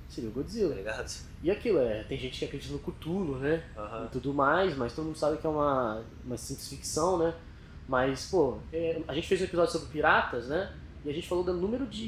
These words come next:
Speaker 1: lendas que existem no mar, tá ligado? Leviatã é uma lenda que tem até na Bíblia,
Speaker 2: Aham.
Speaker 1: né? Falando sobre Leviatã. E, cara, é, Triângulo das Bermudas. O que que seria o Triângulo das Bermudas? Você já ouviu falar sobre,
Speaker 2: Já.
Speaker 1: tipo, algumas lendas sobre o Triângulo das
Speaker 2: Um
Speaker 1: Bermudas?
Speaker 2: monte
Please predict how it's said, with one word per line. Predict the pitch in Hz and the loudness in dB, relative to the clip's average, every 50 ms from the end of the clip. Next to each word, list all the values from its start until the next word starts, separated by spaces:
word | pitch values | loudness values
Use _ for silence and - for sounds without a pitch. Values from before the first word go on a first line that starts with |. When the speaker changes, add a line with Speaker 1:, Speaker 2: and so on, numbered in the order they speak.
| 196 | 0
Speaker 1:
lendas | 185 180 196 226 247 247 240 - | 4 6 6 8 8 6 4 4
que | - 226 | 2 0
existem | 185 156 196 214 - - 214 | 0 0 -2 -4 -2 -2 -2
no | 214 | 0
mar, | 208 175 139 117 107 - - - - - - - - - - - - | 4 4 6 4 4 0 -6 -12 -16 -16 -18 -18 -18 -18 -18 -16 -10
tá | 123 | -6
ligado? | 120 135 147 131 123 143 | -2 0 0 0 2 2
Leviatã | 143 135 135 156 156 135 117 - - 143 147 156 156 151 | 0 2 4 6 6 6 4 2 -2 -2 0 2 4 4
é | 135 131 | 4 4
uma | 131 135 127 | 4 4 2
lenda | 135 143 143 | 2 2 -2
que | 139 - | -4 -4
tem | - 147 | -4 -4
até | 131 160 | -2 -2
na | 175 208 202 | 0 0 0
Bíblia, | 160 147 165 175 131 110 - - - - - | 0 0 -2 -4 -4 -6 -10 -12 -12 -16 -16
Speaker 2:
Aham. | 113 - 113 110 117 | -16 -14 -10 -6 -6
Speaker 1:
né? | 120 117 | -6 -4
Falando | - 117 117 117 - | -2 -4 -4 -4 -4
sobre | - 123 120 117 | -6 -8 -6 -6
Leviatã. | 117 117 123 120 117 - 117 104 98 - - - - - - - - - - - | -4 -2 -2 -2 -2 -2 -6 -6 -6 -10 -12 -16 -16 -14 -16 -16 -16 -16 -16 -14
E, | - 147 | -8 2
cara, | - 240 240 165 131 120 - - - - - | 4 4 6 6 4 2 -2 -8 -14 -10 -8
é, | 151 143 143 143 143 143 143 139 - | -6 -4 -4 -4 -4 -4 -4 -6 -6
Triângulo | 190 185 202 226 254 277 294 269 | -2 4 6 6 6 6 4 6
das | 214 240 220 208 | 8 8 8 8
Bermudas. | 208 208 185 170 147 131 120 110 101 - - - - - - - - - - - - - - - - - - - - - - - - - - - - | 4 2 2 4 2 2 0 0 -4 -10 -12 -14 -14 -14 -14 -14 -14 -16 -16 -16 -16 -16 -14 -14 -14 -14 -14 -14 -16 -16 -18 -18 -18 -16 -16 -16 -14
O | - | -12
que | - - | -12 -10
que | - - | -8 -4
seria | - 302 262 202 202 240 269 | 0 2 2 2 2 0 -2
o | |
Triângulo | - - 208 208 214 240 285 320 320 302 | -2 -2 0 2 4 4 4 2 0 -2
das | 277 277 254 240 | -2 -4 -6 -6
Bermudas? | 240 247 226 196 156 123 107 95 - - - - - - - - - - - - | -4 -4 -4 -4 -4 -4 -6 -6 -8 -12 -14 -14 -16 -16 -16 -16 -16 -16 -12 -4
Você | - 160 | -2 4
já | 143 165 170 | 6 8 6
ouviu | 165 180 190 165 | 8 6 4 4
falar | - 147 147 156 151 - | 6 6 8 8 8 8
sobre, | - - 123 | 6 2 2
Speaker 2:
Já. | 107 104 110 127 | 4 6 6 6
Speaker 1:
tipo, | 143 147 127 | 6 6 4
algumas | 135 135 127 127 123 127 | 2 2 0 -2 -2 -2
lendas | 131 147 151 139 123 117 | -2 0 0 0 0 -2
sobre | - - 143 143 123 | 0 0 -2 -2 -2
o | 113 | -4
Triângulo | - 123 123 117 | -4 -4 -4 -4
das | 120 113 | -4 -4
Speaker 2:
Um | 110 | -4
Speaker 1:
Bermudas? | 117 117 143 139 120 110 | -2 0 0 2 2 0
Speaker 2:
monte | 110 104 - | 0 -2 -4